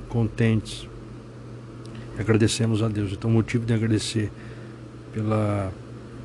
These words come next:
pela provisão, pelo sustento, pelos cuidados do dia de hoje, cuidado material, cuidados espirituais, cuidados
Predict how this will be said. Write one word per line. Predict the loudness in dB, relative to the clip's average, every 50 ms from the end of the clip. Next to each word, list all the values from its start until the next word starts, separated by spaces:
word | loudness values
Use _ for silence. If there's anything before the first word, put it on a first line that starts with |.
| -14 -8 -2
pela | 0 0 0
provisão, | 4 4 4 6 6 4 4 4 4 4 6 6 6 4 2 0 -2 -10 -16 -16 -16 -16 -14 -14 -10 -4
pelo | -2 -2 -2
sustento, | -2 -2 -4 -4 -4 -2 2 4 6 6 6 4 2 0 -4 -10 -10 -12 -14 -14 -14 -14 -14 -14 -14 -14 -16 -16 -16 -14 -14 -14 -14 -14 -14 -14 -14 -12 -12 -10 -2
pelos | 2 4 4 4 4
cuidados | 4 2 4 4 4 2 2 0 0
do | 0 0
dia | 2 6 6 6 6
de | 8 6
hoje, | 6 6 6 4 2 2 -2 -6 -4
cuidado | -4 -2 0 2 2 2 2 4
material, | 2 2 2 2 2 2 4 4 4 4 4 4 4 2 0 -2 -6 -8 -2
cuidados | 0 2 2 4 6 6 6 4 4 0 -2 -2 -8 -12 -4 2
espirituais, | 6 6 6 6 4 2 0 0 0 0 -2 -2 -2 0 0 0 0 -2 -6 -10 -12 -14 -16 -16 -16 -16 -16 -16 -16 -12 0
cuidados | 0 2 4 6 6 6 6 2 0 -4 -6 -10 -12 -12